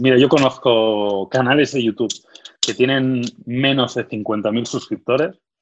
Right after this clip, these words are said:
que facturan decenas de miles de euros al mes. Y conozco canales de YouTube que tienen millones de seguidores que apenas generan... Eh, pues, un sueldo al mes.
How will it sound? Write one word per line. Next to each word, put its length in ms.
que 100
facturan 500
decenas 500
de 100
miles 240
de 80
euros 240
al 120
mes. 280
Y 120
conozco 340
canales 320
de 120
YouTube 340
que 120
tienen 440
millones 480
de 60
seguidores 760
que 80
apenas 380
generan... 420
Eh, 300
pues, 360
un 200
sueldo 460
al 140
mes. 220